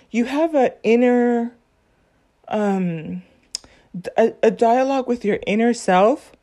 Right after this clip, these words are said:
And I think that part of this process, especially if you identify as a divine feminine, even possibly divine masculine, is that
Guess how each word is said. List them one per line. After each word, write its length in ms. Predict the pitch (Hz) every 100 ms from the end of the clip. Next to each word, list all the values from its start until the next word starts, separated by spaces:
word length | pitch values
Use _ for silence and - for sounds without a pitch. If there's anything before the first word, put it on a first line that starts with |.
| _ - - _
And 240 | - 214 214
I 120 | 220
think 260 | 220 247 247
that 220 | 226 220
part 240 | 226 226
of 120 | 254
this 220 | 233 214 180
process, 540 | - 190 202 254 247
especially 720 | 190 - - 196 196 247 254
if 100 | 254
you 120 | 254
identify 560 | 262 254 254 262 254 254
as 120 | 247
a 100 | 208
divine 840 | 196 196 170 185 196 208 208 214
feminine, 840 | 196 _ 175 202 214 208 202 202 185 -
even 240 | 208 208
possibly 420 | 214 208 214 202
divine 280 | 196 190 190
masculine, 560 | 190 202 - 240 262 254 - - _ -
is 240 | 240 233
that 400 | 247 220 190 -